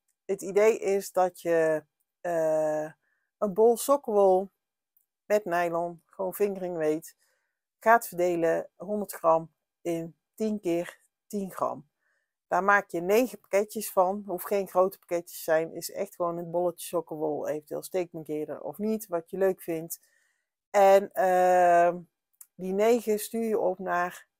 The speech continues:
negen andere mensen in jouw groepje. En, eh, eentje hou je zelf. En jij krijgt zelf ook van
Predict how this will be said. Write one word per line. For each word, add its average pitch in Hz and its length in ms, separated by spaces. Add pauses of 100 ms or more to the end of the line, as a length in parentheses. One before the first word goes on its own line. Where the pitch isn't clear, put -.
(260)
negen 175 380
andere 170 300
mensen 165 360
in 151 80
jouw 156 120
groepje. 170 520 (720)
En, 190 380
eh, 175 440
eentje 208 300
hou 143 200
je 156 80
zelf. 214 600 (120)
En 170 140
jij 180 200
krijgt 175 380
zelf 175 380
ook 175 320
van - 260